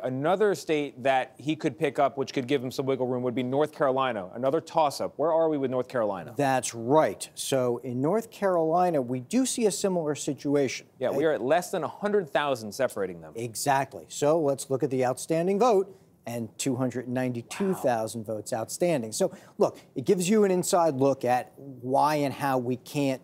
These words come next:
Speaker 2: project this race,
Speaker 1: Hmm.
Speaker 2: but it also shows you that,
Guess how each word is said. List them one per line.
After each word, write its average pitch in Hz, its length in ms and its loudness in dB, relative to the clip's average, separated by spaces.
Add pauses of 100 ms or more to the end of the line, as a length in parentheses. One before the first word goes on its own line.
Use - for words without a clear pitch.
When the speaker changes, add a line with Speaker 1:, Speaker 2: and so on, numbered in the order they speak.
Speaker 2:
project 131 720 -2
this 120 340 -4
race, 98 640 -6 (280)
Speaker 1:
Hmm. 101 120 -12
Speaker 2:
but 131 140 0
it 127 160 0
also 147 420 2
shows 120 480 0
you 104 300 -4
that, 127 260 2